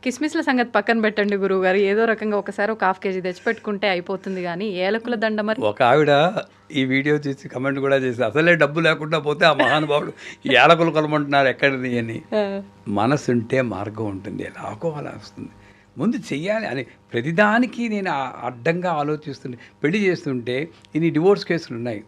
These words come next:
Speaker 1: హ్మ్.
Speaker 2: ఈ పెళ్లి డివోర్స్ అవుతుందేమో అనుకుని నువ్వు చెయ్యవు.
Speaker 1: చెయ్యం.
Speaker 2: పక్కనే అవుతున్నా నువ్వు పక్క చేస్తున్నావు.
Speaker 1: అవును.
Speaker 2: ఆ కాన్ఫిడెన్స్ నీకు ఉండాలి.
Speaker 1: ఉండాలి.
Speaker 2: అంతే. So, ఏలకులేంటి, ప్రతీది వస్తాయి. ఏలకుల మాలేంటి,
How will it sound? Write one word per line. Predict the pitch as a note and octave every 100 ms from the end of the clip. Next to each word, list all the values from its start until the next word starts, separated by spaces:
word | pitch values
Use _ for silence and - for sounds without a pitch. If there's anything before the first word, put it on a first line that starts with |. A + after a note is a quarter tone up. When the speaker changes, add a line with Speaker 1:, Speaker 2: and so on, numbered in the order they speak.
| -
Speaker 1:
హ్మ్. | G3+ E3 D#3
Speaker 2:
ఈ | F3+
పెళ్లి | F#3 E3 F3 F#3+
డివోర్స్ | D3+ D#3+ F3+ D#3
అవుతుందేమో | D3+ F3+ F3 E3+ E3+ F3
అనుకుని | F3+ F3+
నువ్వు | E3+ C#3
చెయ్యవు. | D3+ F3 A#2+ - -
Speaker 1:
చెయ్యం. | G3 F3 - _ _ _ _ -
Speaker 2:
పక్కనే | D#3 - - G#3+ A#3 A#3+ G#3+
అవుతున్నా | F#3+ F#3+ G3 G3+ B3
నువ్వు | A#3+ F#3
పక్క | F3 - E3 -
చేస్తున్నావు. | F3+ F#3 F#3 C#3+ - -
Speaker 1:
అవును. | G3+ D#3+
Speaker 2:
ఆ |
కాన్ఫిడెన్స్ | - D3+ G#3 A3+ B3 A3+ G3
నీకు | F3+ F#3
ఉండాలి. | G#3+ A3+ C#3+ F3+
Speaker 1:
ఉండాలి. | D#3+ D3+ E3+ _ _ _ _ _ _ _ -
Speaker 2:
అంతే. | C#3+ A3+ F3+ - - _ _ _ -
So, | F#3+ G3 G3+ G3+ F#2 - _ _ _
ఏలకులేంటి, | C3 A2+ C3 F3+ F3+ F3 F3+ E3+ D3+
ప్రతీది | A2+ A#2 F3 A3 A#3+
వస్తాయి. | F#3+ D#3 C3+
ఏలకుల | C#3 E3+ G3 G3+
మాలేంటి, | F3+ F3+ F3 F3 F3 F3